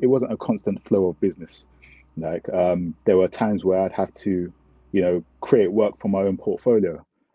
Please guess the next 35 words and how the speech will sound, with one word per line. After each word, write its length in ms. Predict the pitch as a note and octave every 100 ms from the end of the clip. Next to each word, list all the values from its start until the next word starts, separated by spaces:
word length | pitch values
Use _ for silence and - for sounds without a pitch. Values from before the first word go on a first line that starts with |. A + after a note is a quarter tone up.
| _ _
you 80 | G2
know, 160 | F2 F2+
looking 400 | F#2 A#2 - G#2+
at 120 | G2
existing 480 | G2 A2+ - G#2+ F#2+
products 380 | - G2+ - -
and 140 | F#2+
seeing 320 | - G#2 F#2+
ways 280 | F#2 F#2+ F2
in 100 | F2+
which 240 | G2 - F#2+
I 40 |
could 220 | - F2+
redesign 520 | G2 F2 E2+ A2 F#2+
it. 100 | E2 - _ _ _ _ -
Um, 400 | F2 F2 E2+ D#2+ _ _ _
that's 240 | A2 A2 G2+
one 220 | G#2+ G#2+
tip 240 | - -
I'd 140 | F#2+ -
give 180 | G2+
for 120 | - G2
anyone 400 | G2 F2+ F2+ F2+
looking 480 | F#2 - G2 F#2+ - _ _
to 280 | - G2 F2 D2+
build 160 | G2+
a 60 | F2
portfolio. 500 | - F2 G2 F2 E2
You 120 | F2+
know, 120 | F2+ F#2
look 220 | C#3+ -
at 100 | -
existing 380 | G#2+ A2+ G#2+ F2+
products. 460 | G2+ F2+ - - _ _ _ _
Um, 340 | F#2 F#2 F#2